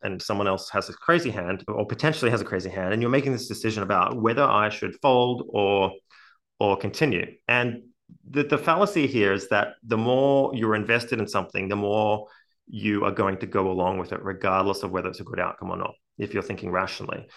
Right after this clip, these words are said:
And the best entrepreneurs I've ever met are people who can sink a lot of money into something and make that call to cut and run on a probabilistic thinking basis. They could always win and go through and it could turn out really well,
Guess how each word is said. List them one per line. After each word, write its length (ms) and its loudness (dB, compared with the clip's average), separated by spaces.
And 340 2
the 80 -2
best 280 0
entrepreneurs 460 0
I've 140 -4
ever 280 0
met 460 -2
are 180 -2
people 400 -2
who 180 2
can 460 -2
sink 300 -4
a 60 -4
lot 220 2
of 60 0
money 160 2
into 160 -4
something 640 -6
and 180 -2
make 220 -2
that 180 -4
call 540 -2
to 140 -6
cut 380 0
and 220 -4
run 400 2
on 200 2
a 40 4
probabilistic 840 -2
thinking 380 -8
basis. 580 -6
They 120 4
could 140 4
always 260 4
win 300 2
and 120 0
go 120 0
through 280 0
and 100 0
it 160 -4
could 200 -10
turn 160 -2
out 120 0
really 140 0
well, 400 0